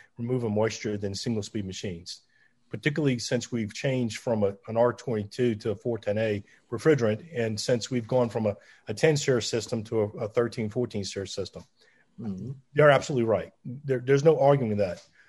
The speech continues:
Speaker 1: But the problem is, is that these homeowners are expecting a dehumidifier when reality it's not. And it,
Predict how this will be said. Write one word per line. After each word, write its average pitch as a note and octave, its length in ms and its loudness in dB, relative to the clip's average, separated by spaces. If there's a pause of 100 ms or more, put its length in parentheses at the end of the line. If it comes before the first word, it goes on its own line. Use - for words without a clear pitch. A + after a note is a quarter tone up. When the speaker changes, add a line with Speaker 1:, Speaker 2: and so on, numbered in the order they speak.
(220)
Speaker 1:
But D3 80 2
the D3 80 2
problem G3 460 4
is, A#2+ 280 2
is A#2 120 -4
that A#2 140 0
these E3+ 160 -2
homeowners C#3+ 460 2
are A#2 40 -4
expecting D3 600 0
a B2 140 -4
dehumidifier C3 960 2 (720)
when A#2+ 160 -4
reality A#2+ 520 2
it's G2 220 -8
not. G2 440 -4 (600)
And G2+ 480 0
it, A2+ 160 -8